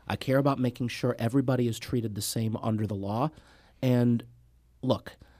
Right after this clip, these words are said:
there are only so many opportunities to be Missouri's top law enforcement official. At a time like this, when the Jefferson City is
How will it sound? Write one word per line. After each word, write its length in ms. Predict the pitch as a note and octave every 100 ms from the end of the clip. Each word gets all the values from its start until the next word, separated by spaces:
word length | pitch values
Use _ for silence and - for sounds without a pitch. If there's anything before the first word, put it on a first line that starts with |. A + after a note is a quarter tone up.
| _
there 120 | A#2 A#2+
are 80 |
only 180 | C3 C#3+
so 180 | C#3 D#3+
many 180 | C#3+ C3
opportunities 680 | B2 B2 - B2 G#2+ G2+ -
to 100 | G#2+
be 160 | G#2+
Missouri's 420 | G#2 G2+ A2 G#2+
top 320 | - A2+ G#2+ -
law 160 | G2+
enforcement 460 | F#2 - - - -
official. 460 | - - - D3 - - - - -
At 140 | B2
a 40 | A#2
time 500 | - - E3 F#3 D3
like 300 | C3+ C#3 -
this, 400 | G#2+ A2 - - - - - -
when 640 | A2+ A2+ A2 A2 A2 A2 - - - _ -
the 340 | G2+ G#2 A#2+ -
Jefferson 520 | B2 D3 E3 D3 B2
City 420 | - - B2 B2 -
is 320 | A2+ G#2+ G#2